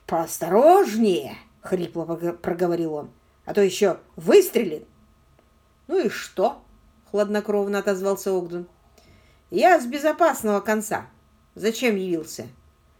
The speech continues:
Он любовно оглядел смертоносное оружие. «Получил на купоны от сигарет кроликов стрелять. А тут такой шанс! Могу пальнуть человеком». «Ты что, убить меня хочешь?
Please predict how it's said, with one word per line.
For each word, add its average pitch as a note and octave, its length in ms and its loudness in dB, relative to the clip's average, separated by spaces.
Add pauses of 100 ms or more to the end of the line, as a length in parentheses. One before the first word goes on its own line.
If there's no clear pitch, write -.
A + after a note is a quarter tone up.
(500)
Он E3+ 200 -4
любовно A3+ 840 -2
оглядел F#3 480 -2
смертоносное E3 720 -6
оружие. C#3 360 -14 (960)
«Получил F4 540 2
на C#4 140 -2
купоны B3 500 -2
от F#3 160 -4
сигарет G#3+ 560 0 (140)
кроликов F3 520 -2
стрелять. D#3+ 540 -10 (340)
А F3 220 -4 (140)
тут C4+ 320 -6
такой - 540 0
шанс! - 640 -4 (400)
Могу A#3+ 320 0
пальнуть A#3 400 -2
человеком». A#3 640 -4 (1300)
«Ты F#4 160 6
что, G3+ 300 0
убить F#3+ 400 -2
меня C4+ 200 -2
хочешь? E4+ 500 -2